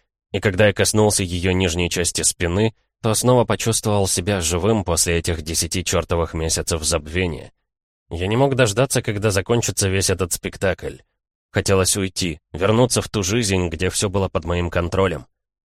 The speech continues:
Но она всегда изменила мой мир, перевернула его с ног на голову,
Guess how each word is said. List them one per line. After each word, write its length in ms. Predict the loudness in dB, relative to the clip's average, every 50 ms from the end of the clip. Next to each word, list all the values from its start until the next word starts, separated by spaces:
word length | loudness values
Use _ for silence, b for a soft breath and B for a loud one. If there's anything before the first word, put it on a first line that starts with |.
| _ _ _
Но 220 | 0 2 4 4
она 140 | 4 4 2
всегда 340 | 2 0 0 0 0 0 0
изменила 400 | 2 2 2 2 4 4 4 4
мой 220 | 4 4 4 4
мир, 260 | 4 2 2 0 -2 -6 _ _ _ _
перевернула 560 | 0 2 2 4 4 2 4 4 4 4 4
его 300 | 2 2 0 0 0 2
с 120 | 0 0 0
ног 200 | 0 -2 0 0
на 180 | 0 0 0
голову, 380 | 2 2 2 2 2 0 -2